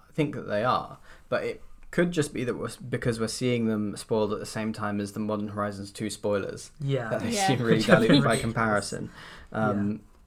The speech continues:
Speaker 1: yeah, yeah, they, they don't seem super strong though, which I think is good. Generally, I like to see the power level of Standard going down rather than
Speaker 2: Mm-hmm.
Speaker 1: up. I think
Speaker 2: Yeah,
Speaker 1: that
Speaker 2: we
Speaker 1: this
Speaker 2: had a
Speaker 1: is
Speaker 2: lot
Speaker 1: good
Speaker 2: of that in
Speaker 1: sign.
Speaker 2: Strixhaven, the power
Speaker 1: Yeah.
Speaker 2: level sort of dimming down a bit, which is a
Speaker 1: Mm-hmm.
Speaker 2: good direction, I think.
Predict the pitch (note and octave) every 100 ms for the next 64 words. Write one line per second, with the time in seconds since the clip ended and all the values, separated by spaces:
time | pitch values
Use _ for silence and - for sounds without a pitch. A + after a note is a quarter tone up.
0 | - - - D#3 A#2 F#2+ G2+ C3 C#3 E3
1 | E3+ G3+ G3+ F3 E3+ - C#3+ C3 C#3+ B2+
2 | B2 D3+ G#3 A#3 A3+ G3 B2+ A2 G#2 -
3 | D#3+ E3 D#3+ D3+ C3+ B2+ C3+ B2+ C3+ -
4 | - A#2+ A2+ G#2+ - - - - - -
5 | B2 A#2 A2+ G#2 G#2+ G#2+ - G#2 G#2 G2+
6 | - - - - - - A2+ A2 A2 A2
7 | A#2 C3 C#3+ D3 B2 A#2 A2 G#2+ A2 D#3+
8 | C#3+ D3 C3+ - - - B2 G#2 - D3+
9 | A#2 G#2+ D#3+ F#3 F3+ F#3 D3+ D3+ C#3+ C3+
10 | C#3 - B2+ A#2+ A#2 A#2 C3 A#2+ A#2 A#2
11 | A2+ A2 - - - - C3 - - A#2+
12 | A#2+ A2+ A2+ A2+ A#2 B2 D3 C#3 A2 G#2+
13 | C3 - - - A#2 A2+ - A#2+ A2 -
14 | A#2 A#2